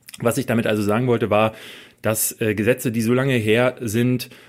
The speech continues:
dass man, ähm, auch da irgendwann noch mal in die Revision gehen sollte und gucken sollte, wie kann man das insofern anpassen oder über-, überarbeiten, ähm, dass da nicht so ein Kram bei rauskommt. So, also ich, ich geb auch,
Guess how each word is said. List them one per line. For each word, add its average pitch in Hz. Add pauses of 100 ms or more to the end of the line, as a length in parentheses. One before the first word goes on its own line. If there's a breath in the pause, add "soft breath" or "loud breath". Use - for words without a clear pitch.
(260 loud breath)
dass -
man, 123
ähm, 113
auch -
da 139
irgendwann 117
noch 117
mal 117
in 110
die 113
Revision 107
gehen 101
sollte 101
und 104
gucken 127
sollte, 117
wie 107
kann 135
man 131
das 123
insofern 120
anpassen 143
oder 123
über-, 110
überarbeiten, 120 (480 loud breath)
ähm, 113
dass 127
da 127
nicht 123
so 127
ein 120
Kram 127
bei 90
rauskommt. 92
So, 110
also 120 (220)
ich, 139
ich -
geb 156 (280)
auch, -